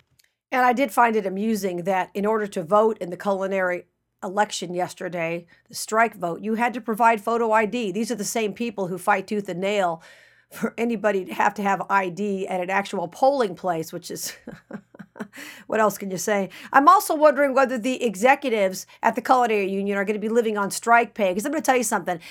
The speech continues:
If you're somebody who lives paycheck to paycheck, which most people who work in the union do, you're cleaning hotel rooms, you got kids, you're living paycheck to paycheck. How are you gonna live on strike pay?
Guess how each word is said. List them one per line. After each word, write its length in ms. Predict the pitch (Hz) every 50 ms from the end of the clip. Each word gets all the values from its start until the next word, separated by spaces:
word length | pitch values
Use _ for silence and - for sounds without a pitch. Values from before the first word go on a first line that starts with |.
| - - -
If 120 | 214 214
you're 100 | 320 359
somebody 380 | 359 - 349 294 320 311 294 240
who 140 | 254 254
lives 320 | 240 233 247 262 - - -
paycheck 420 | - 262 247 233 - 269 254 -
to 80 | - 202
paycheck, 480 | - 240 233 226 - - 254 240 233
which 160 | 226 214 - 214
most 240 | 226 233 240 233
people 240 | - 262 247 202 220
who 80 | 202 208
work 240 | 202 220 214 220 220
in 60 | 185
the 100 | 180 180
union 360 | 196 208 220 208 196 180 165
do, 320 | 190 208 208 214 226 233 - - - -
you're 140 | - 247 262
cleaning 300 | 262 - 302 302 277 262
hotel 420 | 240 269 254 247 - 269 262 262 254
rooms, 240 | 269 254 233 196
you 60 | 254 233
got 200 | 269 262 - -
kids, 320 | - 269 262 262 214 - - - - _
you're 160 | - 269 294 294
living 240 | 277 233 220 190
paycheck 420 | - - 226 214 214 - 220 202 -
to 60 | 214
paycheck. 540 | 202 - 214 208 196 196 - 196 180 170 - - - - -
How 120 | - 269
are 60 | 294
you 80 | 302 302
gonna 140 | 302 285 262
live 160 | 254 254 233
on 140 | 226 226 196
strike 400 | - - 233 233 233 220 226 -
pay? 300 | - 190 160 160 170